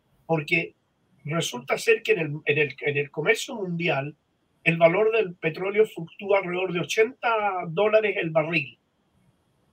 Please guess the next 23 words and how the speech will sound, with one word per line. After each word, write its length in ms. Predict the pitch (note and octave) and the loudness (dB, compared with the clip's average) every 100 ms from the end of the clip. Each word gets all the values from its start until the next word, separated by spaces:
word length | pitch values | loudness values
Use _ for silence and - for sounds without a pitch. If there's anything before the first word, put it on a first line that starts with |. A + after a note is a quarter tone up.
| _ _ _ _ - - | _ _ _ _ -16 -8
Ese 460 | - G4 A4+ G4 - _ _ _ _ _ | -4 0 2 2 0 _ _ _ _ _
fluctúa 520 | F#3 E3+ - G#3 G#3 | -6 -6 -2 4 4
más 180 | G3 G3 | 6 -2
o 40 | |
menos 360 | F3+ G3+ G3+ - | 0 -2 -2 -4
siempre, 440 | A3 F3+ E3 G3+ | -2 -2 -2 -4
pero 300 | G3+ G#3 F#3+ - | -2 -2 -2 -8
dentro 480 | D#3 - G#3 - F#3+ | 0 2 2 -2 -2
de 100 | F#3 | -2
ese 200 | F3+ F3+ | -4 -2
rango. 560 | B3+ D4+ D3 B2+ B2+ - _ _ _ _ _ F#3+ - - | 4 4 2 -10 -20 -20 _ _ _ _ _ -20 -12 2
¿Cómo 240 | C#4+ D4+ | 4 4
es 100 | C#4 | 0
posible 800 | - - - D4 A3+ C#3+ D3 E3 _ _ _ _ - | -2 -6 -6 -8 -6 0 0 -2 _ _ _ _ -4
que 80 | E3+ | 0
los 180 | F#3 - | 0 2
países 440 | D3 - - - | 0 0 -6 -4
africanos, 720 | G3+ - D#3+ E3 F#3+ F3 D3 D3 | -4 -4 -10 -2 -2 -2 -4 -6
como 180 | D#3 | -4
el 140 | D3+ D3 | -4 -4
caso 320 | A#3+ A#3 - | -6 -6 -6
de 80 | D#3+ | -6
Nigeria, 580 | C#3+ - D3 C#3+ C3+ | -6 -2 -2 0 -6